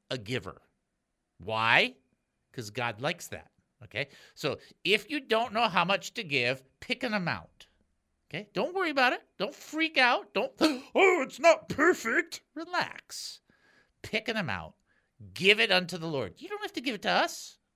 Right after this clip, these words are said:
I'm not even that excited about creating more receipts next year. So just <laughs> don't worry about it. Just pick an amount and give that, and give that as unto the Lord with a cheerful heart, with a heart that says,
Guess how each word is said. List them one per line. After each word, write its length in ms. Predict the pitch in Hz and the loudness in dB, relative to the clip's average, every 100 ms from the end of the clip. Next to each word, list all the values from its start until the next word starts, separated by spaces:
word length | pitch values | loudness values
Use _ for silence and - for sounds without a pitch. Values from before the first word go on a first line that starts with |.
| _ _ | _ _
I'm 200 | 214 311 | -8 -6
not 160 | 311 302 | -2 0
even 180 | 294 247 | -2 -2
that 180 | 254 269 | 0 0
excited 340 | 269 262 262 | -2 -6 -4
about 300 | 254 240 233 | -4 -4 -6
creating 420 | - 240 240 214 | -8 -4 -4 -4
more 160 | 185 247 | -2 -2
receipts 440 | 254 254 302 277 | -4 -6 -8 -8
next 280 | 240 196 - | -6 -6 -6
year. 200 | 127 78 - _ _ | -6 -8 -14 _ _
So 160 | - | -6
just 280 | 185 233 - | -4 -6 -4
<laughs> 20 | |
don't 180 | 262 285 | -2 0
worry 160 | 370 269 | 0 0
about 240 | 202 165 | 0 -4
it. 80 | - - - - _ - - - | -8 -20 -20 -20 _ -20 -20 -10
Just 340 | - - - - - _ _ _ | 0 0 0 -12 -20 _ _ _
pick 260 | - 262 - | -2 0 2
an 80 | 285 | 2
amount 260 | 170 101 - _ _ - | 0 -4 -12 _ _ -4
and 260 | 175 151 117 | -2 -2 -6
give 380 | 156 240 196 | 0 0 0
that, 360 | 165 131 98 - _ _ | 0 0 -2 -8 _ _
and 260 | 185 160 127 | -2 0 -4
give 340 | 214 240 190 | -2 -2 0
that 300 | 190 175 165 _ | 2 2 0 _
as 260 | 165 143 135 | -2 -2 -4
unto 320 | 165 175 165 185 | -6 -6 -6 -6
the 100 | 160 | -4
Lord 540 | 151 151 135 110 - _ _ - | -4 -2 0 -2 -6 _ _ -10
with 200 | 120 127 | -8 -8
a 120 | 101 _ | -10 _
cheerful 840 | - - 180 180 170 - 185 175 _ _ | -4 -2 0 -2 -6 -10 -10 -12 _ _
heart, 340 | - 131 - - | -2 -2 -2 -10
with 140 | 139 | -10
a 40 | |
heart 320 | 127 190 180 170 | -4 0 0 -2
that 180 | 147 | -8
says, 400 | - 156 143 127 | -4 -4 -4 -6